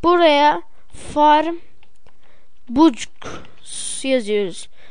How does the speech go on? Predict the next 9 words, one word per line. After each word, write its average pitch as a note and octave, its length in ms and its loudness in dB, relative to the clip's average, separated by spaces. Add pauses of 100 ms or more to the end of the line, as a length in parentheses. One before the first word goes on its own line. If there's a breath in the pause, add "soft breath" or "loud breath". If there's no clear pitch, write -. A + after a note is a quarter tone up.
(220 soft breath)
B D4+ 260 10
U D#4 260 6
C C#4 260 6
K D4 300 4
S. G#3+ 400 2 (540 soft breath)
Arada B3 340 4
bir B3+ 140 -2
boşluk B3+ 460 0
var. C4+ 180 4